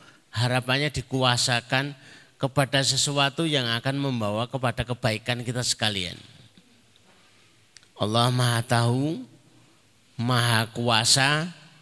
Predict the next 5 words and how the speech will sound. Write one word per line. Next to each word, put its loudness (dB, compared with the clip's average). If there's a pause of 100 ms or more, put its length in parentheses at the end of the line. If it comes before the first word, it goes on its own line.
(760)
dan 2
karena 2
istikharah 4
itu -2
fasilitas, 0